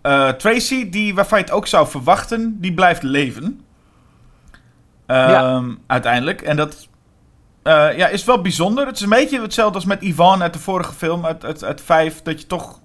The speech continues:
Speaker 1: personages zijn waarvan je denkt, die zouden waarschijnlijk, ja, prima dood kunnen. Eh,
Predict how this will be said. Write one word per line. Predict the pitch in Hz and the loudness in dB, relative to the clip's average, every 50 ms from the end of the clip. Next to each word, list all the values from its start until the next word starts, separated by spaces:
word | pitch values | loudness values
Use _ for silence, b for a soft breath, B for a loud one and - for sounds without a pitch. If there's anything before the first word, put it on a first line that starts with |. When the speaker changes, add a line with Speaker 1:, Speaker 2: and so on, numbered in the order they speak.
| - - - | -20 -14 -6
Speaker 1:
personages | - 196 165 - - 180 175 180 175 - | -2 -2 -2 0 0 2 0 0 2 2
zijn | 180 170 | 0 0
waarvan | 160 - - 170 | 0 2 0 0
je | 170 156 | 0 0
denkt, | 165 165 170 165 - - | -2 -4 -6 -8 -12 -16
die | 139 123 135 139 123 | -14 -12 -10 -8 -4
zouden | - 139 143 175 233 247 220 | 0 2 4 4 4 2 -2
waarschijnlijk, | 170 160 - - - 151 160 160 147 139 - - b b b b b b b b b b b b _ _ _ _ | -6 -6 -6 -4 -2 -2 -2 -2 -4 -8 -10 -14 b b b b b b b b b b b b _ _ _ _
ja, | - 135 127 | -2 -2 -2
prima | - - - 143 139 131 123 | -2 -2 -2 -2 0 2 2
dood | 120 120 123 117 110 - | 0 0 0 -2 -2 -2
kunnen. | - 165 156 139 113 135 170 180 b b b b b b b b b b b b b b _ | -2 -2 -2 -2 -2 -4 -6 -10 b b b b b b b b b b b b b b _
Eh, | - 131 | -2 0